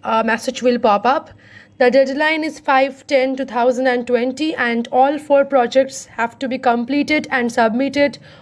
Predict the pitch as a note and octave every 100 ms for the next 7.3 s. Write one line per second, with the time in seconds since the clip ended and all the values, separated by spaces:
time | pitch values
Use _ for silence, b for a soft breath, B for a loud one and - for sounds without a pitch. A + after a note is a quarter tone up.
0 | B C4 C4+ C#4+ C#4 A3+ C4 - C4 C4
1 | C4+ C4 A#3+ C4 - C4+ A#3 A#3+ b b
2 | b C4+ C4 B3 B3+ B3+ B3 B3 B3 A#3+
3 | A#3 C#4+ A#3 B3 - C4 - A#3 A3+ A#3
4 | A#3+ G3 - - B B B - D4+ D4
5 | C#4 C4+ C#4 D#4+ - D4 C4+ B3+ C#4+ C#4+
6 | C#4 C4 C4+ D4+ B3 B3 C#4+ C4+ C4+ A3+
7 | C#4 C#4 C4+